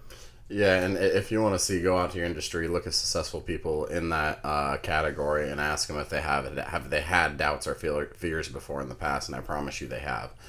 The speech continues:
Um, e-, everybody does. But like I said, they, they've worked on their confidence and they've worked on, um, the way they carry themselves, right? And there's a huge difference between, you know, confidence and being cocky, right? People can read that on you, right? There's, there's an over the top, right? You can be confident and humble,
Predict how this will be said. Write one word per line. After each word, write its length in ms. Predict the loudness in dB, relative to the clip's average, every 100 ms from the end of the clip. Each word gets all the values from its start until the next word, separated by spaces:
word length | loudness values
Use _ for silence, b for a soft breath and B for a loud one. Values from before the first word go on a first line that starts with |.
| B B B -4
Um, 420 | -2 -2 -4 -6
e-, 40 | -4 -2
everybody 480 | -2 -2 -4 -6 -6
does. 400 | -6 -6 -10 b b b
But 500 | -6 0 2 2 -2 -6
like 220 | -4 -2
I 60 | -2
said, 240 | 0 0
they, 140 | 0 -2
they've 260 | -2 -4
worked 280 | -2 -2 -2
on 100 | -4
their 120 | -4
confidence 520 | -4 -6 -6 -8 -6
and 80 | -6
they've 120 | -6
worked 280 | -4 -6 -4
on, 260 | -6 -6 -6
um, 520 | -6 -6 -6 -8 -12 -16 -14
the 120 | -6 0
way 140 | 0
they 140 | 0
carry 340 | -4 0 0 0
themselves, 560 | -4 -4 -4 -4 -4
right? 220 | -4 -2 -2
And 120 | -4
there's 140 | -6
a 60 | -4
huge 300 | -4 -4 -2
difference 360 | -2 -2 -6
between, 520 | -8 -8 -6 -4 -6 -8 B B B
you 100 | -6
know, 160 | -4 -4
confidence 680 | -2 -2 -2 0 0 0 -2
and 180 | -4
being 200 | -6 -8
cocky, 440 | -6 -6 -6 -8 -6
right? 240 | -6 -6
People 240 | -6 -6 -6
can 160 | -6
read 220 | -4 -4
that 160 | -4 -6
on 180 | -6 -6
you, 160 | -8
right? 240 | -4 -4 -4
There's, 240 | -6 -8
there's 220 | -6 -4
an 80 | 0
over 200 | 0 2
the 80 | -2
top, 360 | -2 -4 -4 -4
right? 160 | -4
You 120 | -4
can 120 | -6 -6
be 100 | -4
confident 460 | -2 -2 0 -2
and 100 | -4
humble, 480 | -6 -6 -4 -6